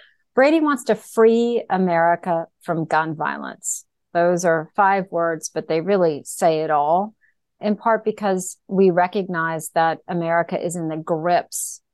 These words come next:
of what is a public health epidemic. And we want to liberate ourselves from that. And the, the way to do that is in three fundamental areas where Brady is engaged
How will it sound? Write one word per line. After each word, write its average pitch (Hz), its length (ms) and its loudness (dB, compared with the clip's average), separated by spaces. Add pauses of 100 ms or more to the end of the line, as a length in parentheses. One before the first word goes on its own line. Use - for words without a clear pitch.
(100)
of 165 440 2
what 165 200 0
is 175 260 -2
a 175 80 -6
public 165 380 -2
health 160 280 -2
epidemic. 147 640 -6 (680)
And 185 300 2
we 190 160 4
want 175 400 -4
to 180 520 -2 (140)
liberate 185 600 0 (180)
ourselves 160 480 0
from 160 140 -8
that. 147 320 -2
And 190 180 0
the, 190 200 2
the 208 120 -2
way 220 200 4
to 254 100 6
do 220 240 2
that 202 240 4
is 170 160 -2
in 170 160 -8
three 220 320 4
fundamental 180 880 -2
areas 196 560 0
where 170 200 0
Brady 170 480 0
is 160 120 -4
engaged 180 800 -2